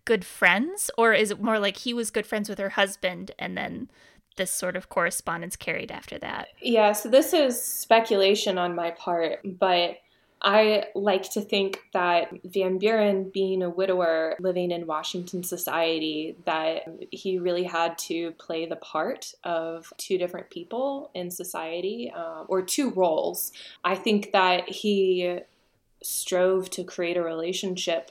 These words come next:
Speaker 2: with the male politicians and their wives, um, to, to create solid relationships with both of them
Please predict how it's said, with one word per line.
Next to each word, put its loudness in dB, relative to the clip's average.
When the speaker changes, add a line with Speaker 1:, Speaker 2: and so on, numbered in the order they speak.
Speaker 2:
with -4
the -2
male 4
politicians -2
and -4
their -2
wives, -2
um, -4
to, -2
to -4
create 0
solid 2
relationships 0
with -6
both 2
of -4
them -4